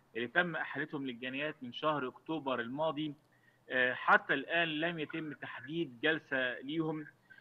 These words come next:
والمفهوم من القضية هو محاولة الضغط على الأقباط للمساومة والتصالح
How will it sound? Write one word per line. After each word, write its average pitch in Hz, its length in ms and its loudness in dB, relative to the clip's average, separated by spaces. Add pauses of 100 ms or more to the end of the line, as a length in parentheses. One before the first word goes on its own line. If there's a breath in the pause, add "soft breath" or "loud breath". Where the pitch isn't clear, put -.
(160 soft breath)
والمفهوم 139 840 2
من 160 240 0
القضية 160 720 2
هو 143 380 -2
محاولة 156 540 0 (180)
الضغط 127 680 0
على 139 500 4
الأقباط 131 800 0 (560)
للمساومة 147 920 2
والتصالح 147 1120 0